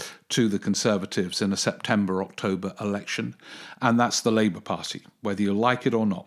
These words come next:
It was the same with the rise of the S D P.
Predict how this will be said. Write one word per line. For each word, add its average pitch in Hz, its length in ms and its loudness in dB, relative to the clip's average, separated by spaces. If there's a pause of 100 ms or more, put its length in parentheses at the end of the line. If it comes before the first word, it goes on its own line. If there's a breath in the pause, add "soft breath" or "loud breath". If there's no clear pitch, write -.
(140)
It 107 140 2
was 104 140 -6
the 107 100 -4
same 135 400 6
with 117 160 2
the 107 80 4
rise 127 480 4
of 107 120 -4
the 107 300 2
S - 240 0
D 95 180 -2
P. 139 440 0